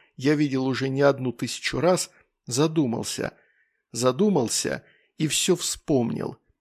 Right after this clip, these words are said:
Когда крупный мужчина в голубоватом костюме прошаркал возле меня и отдалился всего на несколько шагов, я обернулся, посмотрел ему вслед. Не может быть.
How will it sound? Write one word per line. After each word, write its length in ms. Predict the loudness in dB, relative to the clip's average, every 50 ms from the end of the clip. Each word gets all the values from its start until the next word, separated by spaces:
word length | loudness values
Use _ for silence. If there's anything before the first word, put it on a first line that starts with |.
| _ 2
Когда 340 | 2 4 4 4 4 4 4
крупный 440 | 2 2 2 2 2 2 -2 0
мужчина 480 | 0 0 0 0 0 0 0 0 0 0
в 80 | 0 2
голубоватом 580 | 2 2 4 4 6 6 6 4 2 0 -4
костюме 560 | -2 -2 0 0 0 0 0 0 0 0 -2
прошаркал 680 | -4 -2 -2 -2 0 2 2 2 0 0 -2 -2 -2 0
возле 340 | 2 2 0 0 0 -2 -2
меня 460 | 0 0 0 0 2 2 2 2 0 -4 -14 _ _ _
и 80 | 0 2
отдалился 640 | 2 2 4 4 2 4 4 2 0 -2 -4 -6 -6
всего 320 | -4 -2 0 0 2 2
на 80 | 0 0
несколько 480 | -2 -2 -2 -4 -4 -8 -10 -8 -4
шагов, 500 | -4 -2 -2 -2 2 4 2 2 2 0 _ _ _ _ _ _ _
я 200 | -4 0 2 2
обернулся, 800 | 2 2 2 0 0 2 -2 -2 -2 -4 -4 -6 -6 -6 -8 -12 _ _ _ _ _ _ _ _
посмотрел 560 | -4 -4 -2 -2 -2 -2 -2 0 0 0 0
ему 240 | 0 0 -2 -2 -2
вслед. 560 | -2 -4 -4 -4 -4 -4 -6 -6 -8 -14 _ _ _ _ _ _ _ _ _ _ _ _ _ _ _ _ _ _ _
Не 160 | -4 -2 -2
может 420 | -2 0 0 0 0 0 -2 -4
быть. 420 | -4 -6 -6 -6 -4 -4 -8 -8